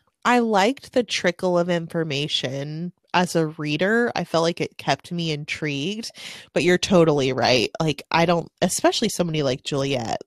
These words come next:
like, although she is extremely prideful, so maybe she doesn't even want to, like, go there and, and drag it all out because it's kind of like, "Okay, you were just playing me all along." Uh, she,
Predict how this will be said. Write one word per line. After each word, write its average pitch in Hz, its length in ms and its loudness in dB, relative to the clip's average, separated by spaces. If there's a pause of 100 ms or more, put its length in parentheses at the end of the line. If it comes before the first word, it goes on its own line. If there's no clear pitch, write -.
like, 175 120 -4 (800)
although 233 560 8
she - 360 2
is 240 160 0
extremely 208 1160 -2
prideful, 147 880 -2 (300)
so 208 280 2
maybe 202 560 -2
she - 180 -4
doesn't 170 320 0
even 156 300 -2
want 147 320 -4
to, - 100 -8
like, 139 240 -2
go 131 220 0
there 55 360 -6 (200)
and, 165 260 -2 (140)
and 156 180 0
drag 143 520 0
it 131 120 0
all 110 260 -2
out 113 360 -2
because 180 260 -6
it's - 220 -12
kind 180 180 -4
of 170 140 -2
like, 131 420 0 (560)
"Okay, 180 420 2
you 190 100 2
were 190 60 2
just 185 220 -8
playing 156 300 -2
me 151 160 -4
all 147 240 4
along." 143 520 0 (540)
Uh, 170 160 4 (160)
she, 220 500 0